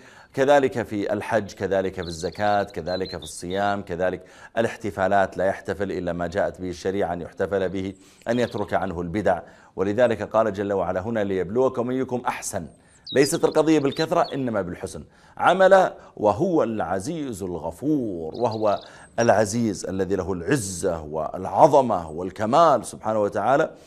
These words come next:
وهو أيضًا الذي يغفر ذنوب عباده إذا استغفروه. ثم قال الله جل وعلا: "الذي خلق سبع سماوات طباقا".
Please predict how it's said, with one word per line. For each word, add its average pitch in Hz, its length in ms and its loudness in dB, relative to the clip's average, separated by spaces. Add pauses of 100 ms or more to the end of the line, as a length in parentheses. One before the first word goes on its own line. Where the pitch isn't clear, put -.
(220)
وهو 98 280 -2
أيضًا 101 200 -6
الذي 92 280 -6
يغفر 87 400 -8
ذنوب 90 320 -8
عباده 101 600 -4
إذا 101 220 -8
استغفروه. 78 540 -12 (520)
ثم 170 180 2
قال 160 240 6
الله 117 340 4
جل 90 220 -4
وعلا: 78 380 -4 (420)
"الذي 214 300 4
خلق 196 360 -2
سبع 135 400 2
سماوات 107 760 -4 (680)
طباقا". 76 640 -2